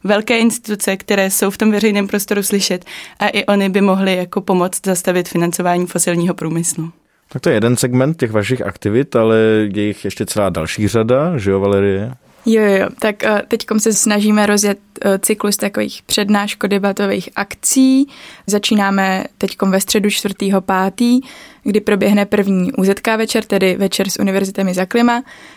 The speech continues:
Speaker 3: A jde o panelovou debatu na téma aktuální energetický krize.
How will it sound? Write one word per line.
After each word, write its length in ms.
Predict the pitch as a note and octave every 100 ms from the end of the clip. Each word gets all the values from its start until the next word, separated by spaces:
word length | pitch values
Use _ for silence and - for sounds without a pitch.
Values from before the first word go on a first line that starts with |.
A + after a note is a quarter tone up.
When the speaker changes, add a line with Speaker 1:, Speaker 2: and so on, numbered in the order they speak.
| -
Speaker 3:
A 80 | G3+
jde 180 | G3+ G3+
o 140 | G3+
panelovou 680 | G3+ G#3+ A3 A3+ A3+ A3 G#3+
debatu 480 | G3 G3+ G3+ A3 A3
na 120 | G#3+
téma 340 | G#3 G#3 G3+ G3+
aktuální 600 | G3+ G3 G#3+ G3+ G3+ G#3
energetický 680 | G3+ G3 G3+ G#3+ G#3 - G3+
krize. 540 | G3 F3 F3+ G3+ A#3+